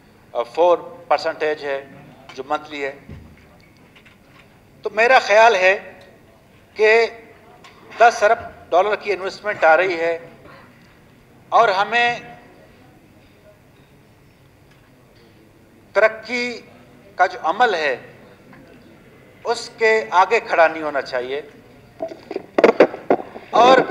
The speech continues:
अपनी जो सियासी convenience है, उसके मुताबिक हमें अपना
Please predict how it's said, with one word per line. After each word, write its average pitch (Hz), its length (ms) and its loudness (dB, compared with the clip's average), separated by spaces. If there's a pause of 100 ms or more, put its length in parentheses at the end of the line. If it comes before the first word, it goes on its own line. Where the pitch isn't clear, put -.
(300)
अपनी 254 420 -2 (1400)
जो 240 200 0
सियासी 202 600 0
convenience 214 760 0
है, 123 360 -10 (1000)
उसके 254 340 0
मुताबिक 214 600 2 (760)
हमें 220 180 -4
अपना 196 600 2